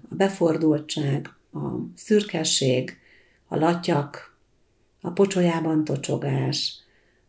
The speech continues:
a változékony időjárás, a szél, a hideg szél, és ugye ilyen dolgok jutnak eszünkbe.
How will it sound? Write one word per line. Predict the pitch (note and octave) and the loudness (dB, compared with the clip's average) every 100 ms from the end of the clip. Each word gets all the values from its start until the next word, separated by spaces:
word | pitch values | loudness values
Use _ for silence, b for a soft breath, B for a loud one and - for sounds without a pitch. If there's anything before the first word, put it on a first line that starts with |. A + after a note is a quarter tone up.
| _ | _
a | - - - _ _ | -10 -10 -12 _ _
változékony | G3 G3 G3 F3 E3+ D#3 E3+ D#3+ | 4 6 6 4 4 4 2 2
időjárás, | D3+ D3+ D3 C#3+ C#3 C#3+ D3 C3 - - | 2 2 0 0 0 -2 -2 -4 -4 -4
a | |
szél, | C#3+ - F3+ F3 E3 E3 D#3 b b b b _ | -2 2 6 6 4 -2 -8 b b b b _
a | |
hideg | - F3 F3 F3+ | -2 0 0 -2
szél, | - - D#3+ D#3 D#3 | -2 0 2 2 2
és | D#3 | 0
ugye | D#3+ D3+ | -2 -2
ilyen | D3+ C#3 | 0 0
dolgok | C#3 C#3 - - | 0 -2 -6 -8
jutnak | - F3 - - | -10 -8 -10 -8
eszünkbe. | - - - - F3 | -10 -8 -10 -10 -10